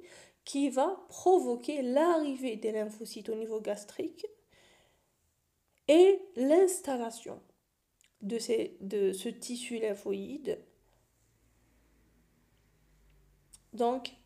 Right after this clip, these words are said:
qui va se développer, qui pourrait se développer, donc, et donner un lymphome type MALT, c'est-à-dire un tissu lymphoïde associé aux muqueuses, qui existe à l'état normal au niveau de,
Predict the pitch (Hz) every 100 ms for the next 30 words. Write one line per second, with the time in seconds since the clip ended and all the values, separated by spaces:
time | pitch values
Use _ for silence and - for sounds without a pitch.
0 | - 269 262 269 254 220 226 190 185 -
1 | - 208 - 269 269 240 220 214 208 190
2 | 240 320 349 - 233 277 - 220 208 226
3 | 226 254 330 214 226 240 247 247 214 208
4 | 247 240 - _ _ _ _ _ _ _
5 | _ _ _ - 277 277 - 277 - _
6 | 214 226 208 196 - - - - 220 208
7 | 202 240 214 220 - 254 - 214 220 233
8 | - 208 226 247 247 - 233 220 - 262
9 | 214 214 214 214 190 190 294 - - -
10 | _ _ - 294 277 302 320 233 247 233
11 | - 226 220 240 220 214 226 214 214 226
12 | 220 214 - - 190 190 214 -